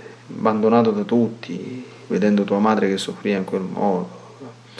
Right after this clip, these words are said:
gente che avevi beneficata che ti urlava le parolacce appresso, ti ricopriva di insulti, di pietre, di sa-, di sassi, di sputi, di fango.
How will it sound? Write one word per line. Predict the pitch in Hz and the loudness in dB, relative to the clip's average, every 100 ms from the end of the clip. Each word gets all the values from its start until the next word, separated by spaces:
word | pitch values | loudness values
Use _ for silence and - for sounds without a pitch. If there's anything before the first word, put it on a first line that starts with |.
| - - - | -18 -18 2
gente | 113 113 110 | 4 4 4
che | 110 | 6
avevi | 110 110 107 | 8 8 6
beneficata | 107 107 104 101 113 107 | 2 2 0 4 4 4
che | 101 98 | 0 -2
ti | - | -4
urlava | 98 104 104 | 0 2 2
le | 101 | 2
parolacce | 101 98 104 101 - | 2 0 0 -2 -6
appresso, | - - 104 95 - - | -4 0 0 0 -6 -10
ti | |
ricopriva | 90 92 92 98 101 | -8 -6 -4 -2 -2
di | 98 | -2
insulti, | 95 - 101 107 92 - | -6 -4 -2 -2 -4 -14
di | 92 | -16
pietre, | 92 95 104 98 - 98 | -10 -2 0 0 -4 -12
di | 92 | -10
sa-, | 90 101 | -4 -4
di | 95 95 | -4 -6
sassi, | 90 101 104 101 - | -4 -2 -2 -4 -8
di | - 90 | -12 -14
sputi, | - 110 104 90 90 | -10 -4 -4 -4 -10
di | 92 | -12
fango. | - 101 107 101 90 | -4 -2 -2 -4 -8